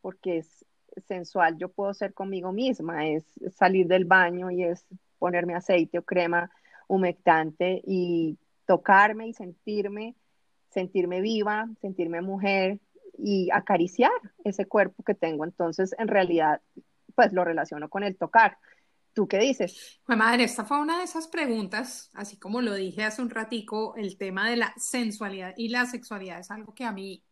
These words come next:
Speaker 2: yo tengo ahí un, un bloqueo que, al que le estoy trabajando en los últimos años, pero me costó trabajo echarle cabeza.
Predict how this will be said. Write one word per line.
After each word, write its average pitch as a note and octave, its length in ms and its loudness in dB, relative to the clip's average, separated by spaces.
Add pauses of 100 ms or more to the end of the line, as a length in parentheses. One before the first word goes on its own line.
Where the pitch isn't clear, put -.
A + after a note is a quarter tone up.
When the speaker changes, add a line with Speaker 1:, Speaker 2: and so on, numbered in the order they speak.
Speaker 2:
yo G#3+ 240 -14
tengo G#3+ 140 -6
ahí A3+ 180 -4
un, A3+ 360 -4
un A#3 260 -2
bloqueo B3 760 -2
que, - 200 -12
al G#3 160 -14
que G3+ 120 -12
le G3 80 -8
estoy F#3+ 260 -12
trabajando G3 560 -4
en G3 60 -8
los A#3+ 120 -6
últimos A#3+ 400 -4
años, - 720 -6 (100)
pero B3 300 6
me F#3 160 -14
costó - 420 -12
trabajo C4 720 -8
echarle G#3 480 -10
cabeza. C4+ 500 -10